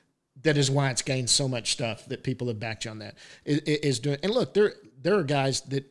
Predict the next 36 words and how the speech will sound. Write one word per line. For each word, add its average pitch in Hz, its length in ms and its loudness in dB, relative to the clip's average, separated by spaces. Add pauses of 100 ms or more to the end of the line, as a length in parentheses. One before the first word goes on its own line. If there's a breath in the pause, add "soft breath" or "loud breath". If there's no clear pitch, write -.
(360)
only 151 240 2
did 143 220 0
double 139 260 0
A 123 60 -2
and 113 100 -6
triple 143 340 -2
A 113 200 -6 (380)
who 143 260 0 (320)
deserve 131 340 0
respect 120 380 -6
too. 123 260 0
They 147 220 0
know 202 100 2
what 143 100 0
they're 139 100 -2
talking 120 260 -4
about 110 200 -6
also. 104 420 -6 (380 soft breath)
They 170 120 2
got 180 240 4
to 139 80 0
two 156 180 2
of 147 60 2
the 131 80 -2
highest 143 360 -2
levels 127 320 -2
before 156 380 -2
the 147 80 0
major 123 300 -6
leagues, 110 240 -10
even 113 120 -12
if 104 100 -16
they 123 100 -8
didn't 110 220 -10
get 107 180 -12
there. 104 180 -14